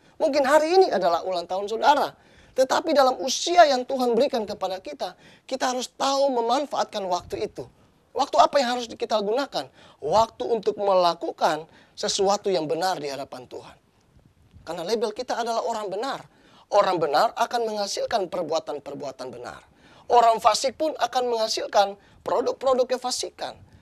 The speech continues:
Saudara dan saya hari ini yang mendengarkan kebenaran firman Tuhan adalah orang-orang yang dipilih oleh Tuhan. Sebab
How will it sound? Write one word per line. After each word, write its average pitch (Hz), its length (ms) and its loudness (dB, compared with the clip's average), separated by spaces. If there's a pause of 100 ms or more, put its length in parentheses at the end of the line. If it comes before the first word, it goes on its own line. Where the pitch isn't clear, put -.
(100)
Saudara 202 400 -2
dan 226 160 0
saya 220 280 0
hari 202 200 -2
ini 180 160 -4
yang 165 80 -6
mendengarkan 220 480 -4
kebenaran 185 400 -6
firman 151 320 -12
Tuhan 143 320 -14 (320)
adalah 143 320 -4
orang-orang 233 480 -4
yang - 80 -2
dipilih 233 240 -4
oleh 208 240 -10
Tuhan. 127 320 -14 (340)
Sebab 285 320 2